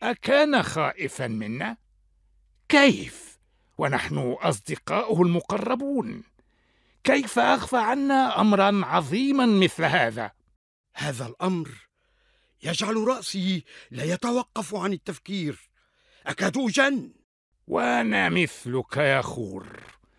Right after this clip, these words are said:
Speaker 1: لقد عشنا سويًا لسنوات طوال، جمعتنا الأيام والليالي. يا ليتني مت قبل هذا.
Speaker 2: يجب علينا أن نذهب للسيد شداد، نرجوه أن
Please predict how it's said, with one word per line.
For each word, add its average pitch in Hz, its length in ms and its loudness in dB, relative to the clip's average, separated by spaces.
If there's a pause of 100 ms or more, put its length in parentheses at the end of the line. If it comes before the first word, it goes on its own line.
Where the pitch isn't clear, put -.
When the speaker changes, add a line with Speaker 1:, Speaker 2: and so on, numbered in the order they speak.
(320)
Speaker 1:
لقد 127 360 -4
عشنا 143 380 -2
سويًا 123 580 -2
لسنوات 127 840 0
طوال، 120 800 -4 (320)
جمعتنا 151 560 4
الأيام 156 800 6
والليالي. 127 1040 2 (600)
يا 123 240 -2
ليتني 123 640 -4
مت 123 320 -6
قبل 117 380 -10
هذا. 92 440 -10 (640)
Speaker 2:
يجب 151 260 -2
علينا 190 520 4
أن 135 60 -2
نذهب 143 340 -2
للسيد 131 520 -4
شداد، 131 640 -2 (560)
نرجوه 160 720 2 (600)
أن 170 160 8